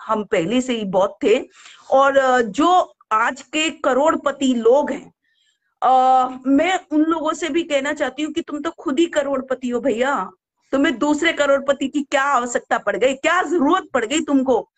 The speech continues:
अगर तुम चाहते हो कि, अ, दूसरे लोगों को, यानी कि अपने समाज के लोगों को ऊपर उठाकर लाना है, तो आप खुद करोड़पति हो, आप खुद उसकी हेल्प करो। क्यों नहीं कर सकते आप लोग, हैं?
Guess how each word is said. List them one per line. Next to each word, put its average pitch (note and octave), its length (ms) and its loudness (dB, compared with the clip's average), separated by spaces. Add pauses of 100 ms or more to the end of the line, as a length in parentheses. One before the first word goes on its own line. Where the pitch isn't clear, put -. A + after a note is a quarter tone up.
(280)
अगर B3+ 300 0
तुम D4+ 200 2
चाहते C#4 400 -4
हो B3 440 0 (280)
कि, E4+ 420 2
अ, B3 360 4
दूसरे D4 480 -2
लोगों C4+ 360 2
को, A3+ 200 0
यानी B3 340 -4
कि D#4+ 300 -6
अपने F4 280 0
समाज C4 480 -4
के D4 120 -4
लोगों A#3+ 300 0
को C4+ 280 -2
ऊपर C#4 320 -2
उठाकर B3 600 -6 (140)
लाना A#3+ 400 -2
है, G#3+ 320 -4 (540)
तो G#4+ 340 4 (240)
आप G4 220 0 (100)
खुद A#4 220 -2
करोड़पति F4+ 680 -4
हो, E4 220 -4 (300)
आप F#4 220 -2
खुद A#4 200 2
उसकी A#4 340 2
हेल्प G4 340 0
करो। D4+ 420 -2 (360)
क्यों A4+ 140 4
नहीं A4+ 200 -4
कर C4 140 -2
सकते G#3 440 -4 (140)
आप G#3 220 -2
लोग, F#3 160 -12 (360)
हैं? G4+ 160 0